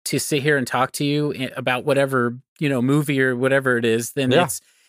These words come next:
Speaker 1: it's gonna come through, you know, and it's, it, our episodes are gonna suffer, and then the fans or the listeners aren't gonna,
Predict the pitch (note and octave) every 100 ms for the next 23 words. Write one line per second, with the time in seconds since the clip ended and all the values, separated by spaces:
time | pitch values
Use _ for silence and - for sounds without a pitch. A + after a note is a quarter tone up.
0 | E3+ F3+ A#3 G3 G#3 F#3+ - A3+ D#4 E3
1 | A2 C3+ C#3 C#3+ D#3+ D#3 D#3 - - D#3
2 | B2 - E3+ E3 E3+ D#3+ - D3 D3 C#3+
3 | C3+ - C3+ - C#3+ E3 _ _ _ _
4 | _ D3+ D3+ D#3 D3+ C#3+ - D#3+ G3+ D#3
5 | - D3+ C3+ A#2+ C#3 C3+ B2+ C3 C3 C3+
6 | C#3 C#3 C#3+ C3